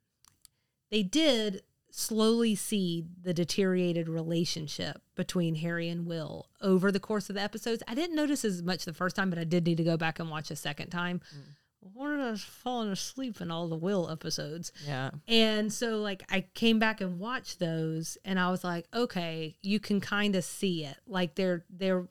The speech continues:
Speaker 1: they
Speaker 2: They're planting
Speaker 1: want
Speaker 2: the
Speaker 1: to have
Speaker 2: seeds.
Speaker 1: this relationship,
Speaker 2: Mm.
Speaker 1: but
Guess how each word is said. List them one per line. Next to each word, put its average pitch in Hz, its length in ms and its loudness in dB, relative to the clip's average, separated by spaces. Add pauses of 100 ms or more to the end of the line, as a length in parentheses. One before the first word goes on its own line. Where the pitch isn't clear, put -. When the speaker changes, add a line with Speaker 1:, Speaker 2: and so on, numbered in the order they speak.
(160)
Speaker 1:
they 196 100 -2
Speaker 2:
They're 180 100 0
planting 170 280 0
Speaker 1:
want 247 160 -2
Speaker 2:
the 269 80 -4
Speaker 1:
to 240 60 -4
have 262 200 -2
Speaker 2:
seeds. 240 60 -6
Speaker 1:
this 262 200 -8
relationship, 233 960 -2 (180)
Speaker 2:
Mm. 170 40 -20 (280)
Speaker 1:
but 175 360 2